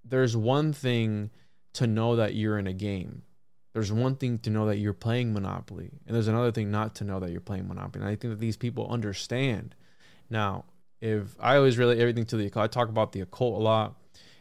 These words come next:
and I do believe that these people in power maybe perhaps are in touch with entities outside of this,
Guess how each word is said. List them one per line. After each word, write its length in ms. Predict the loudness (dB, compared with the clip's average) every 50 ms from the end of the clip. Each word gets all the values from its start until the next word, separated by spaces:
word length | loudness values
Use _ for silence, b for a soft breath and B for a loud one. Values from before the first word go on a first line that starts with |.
| b b
and 160 | -4 -2 0 2
I 100 | 2 2
do 160 | 2 2 0
believe 440 | 0 0 0 0 2 2 0 0 0
that 340 | 0 0 0 0 -2 -6 -12 -20 -20 -20 -20 -14
these 680 | -8 -4 -2 0 0 0 0 0 -2 -4 -6 -10 -14 -16 -20 -20 -10
people 360 | -6 -4 -4 -2 -2 -2 -2
in 100 | -2 -4
power 440 | -4 0 2 2 4 4 4 4 4
maybe 280 | 4 2 2 2 0 0
perhaps 480 | -2 -4 -4 -2 0 0 -2 -2 -4
are 200 | -4 -2 0 0
in 100 | 0 -2
touch 340 | -2 -2 -4 -4 -4 -4 -4
with 240 | -4 -2 -2 -4 -6 -10 b b b b b b -4
entities 520 | -2 -2 0 -2 -2 -2 -2 0 2 2
outside 420 | 2 2 2 0 0 2 2 2
of 80 | 2 0
this, 240 | -2 -4 -6 -8